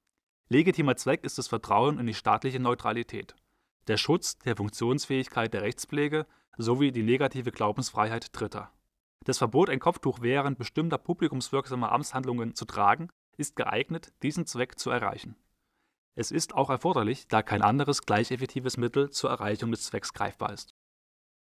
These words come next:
Bei der Angemessenheit wägen wir den beabsichtigten Zweck gegen die Schwere des Eingriffs ab. Das Bundesverfassungsgericht erkennt zugunsten der B, dass die Bekenntnisfreiheit wegen ihres engen Bezuges zur Menschenwürde eine überragende Bedeutung hat.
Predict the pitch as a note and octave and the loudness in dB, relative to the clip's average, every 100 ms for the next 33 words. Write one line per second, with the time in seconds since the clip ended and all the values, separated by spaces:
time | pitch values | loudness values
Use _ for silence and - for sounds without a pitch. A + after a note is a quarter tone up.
0 | - G#2+ B2 G3 B2+ G2+ G#2+ G2+ B2 - | -4 -2 0 0 2 0 -2 -2 -4 -2
1 | A#2+ C3+ D3 C#3 C3 G#2+ G#2 - C#3 - | 0 2 2 2 0 0 -2 -2 -8 -8
2 | A#2+ G#2+ - A2 - - B2 A#2 G#2+ G2 | -8 -8 -4 -4 -6 -8 -4 -2 -2 -4
3 | - G#2 B2 C3 B2+ C3 A2 G#2+ G2+ - | -2 -2 -2 -4 -4 -2 -2 -6 -12 -12
4 | - - _ _ _ _ _ _ _ A2+ | -12 -16 _ _ _ _ _ _ _ -8
5 | - D3 E3+ C3 G#2+ G#2+ D3+ - C3+ D3+ | -2 0 2 0 0 0 0 0 0 -2
6 | - - _ _ A#2 - A2+ D3+ - A2+ | -4 -16 _ _ -8 -2 -2 -2 -4 -2
7 | B2 C3+ - A#2+ G2+ F#2+ G2 D3 - _ | 0 0 -2 -2 -2 0 -2 -2 -6 _
8 | _ _ - G#2+ - A2 G#2 A#2 C#3+ D3+ | _ _ -4 -4 -2 -4 -2 -2 -2 -6
9 | - B2+ C3+ D3 - A#2 A#2+ B2+ B2 A2 | 2 4 4 -2 -4 0 0 0 -2 -2
10 | A2 A2+ B2 C3 G#2 - B2+ C#3+ - - | -4 -2 0 0 -2 -6 -6 -6 -6 -4
11 | G#2+ A#2 - B2+ C3 C3+ - _ _ B2+ | -2 -4 -4 -4 -2 -4 -6 _ _ -2
12 | A2+ A2+ E3 D#3 A2+ A#2 C3+ B2 A#2+ G#2 | 0 0 0 2 4 4 2 -4 0 0
13 | G2+ G2+ G2+ - | -2 -6 -14 -20